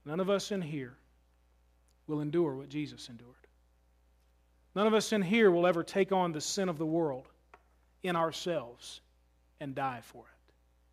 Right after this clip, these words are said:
Some of us may face some hard times. Some of us may even face at some point in our lives, depending upon how our world goes, some persecution.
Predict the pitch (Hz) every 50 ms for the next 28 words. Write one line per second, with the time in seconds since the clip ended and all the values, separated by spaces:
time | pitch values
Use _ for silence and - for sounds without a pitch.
0 | _ _ _ _ _ _ _ _ _ _ _ _ - - 226 240 226 202 185 -
1 | 196 196 196 196 - - 202 190 196 202 185 - - - - 180 156 143 - -
2 | - 185 190 190 185 - 190 185 185 196 214 220 214 - - - - - _ _
3 | _ _ _ _ _ _ _ - - 233 226 220 202 190 165 147 196 202 214 247
4 | 233 214 196 170 - 208 202 214 220 - - 196 - - 214 214 214 208 - 220
5 | 220 226 214 202 190 190 196 190 190 190 202 220 240 233 - - - - _ _
6 | _ _ _ _ _ _ _ _ _ _ _ _ _ - - - 220 214 214 196
7 | 196 208 196 190 208 208 214 208 202 185 196 202 214 214 208 175 175 202 202 214
8 | 233 233 - - 202 160 - 196 202 196 - - - 180 156 135 - - - 131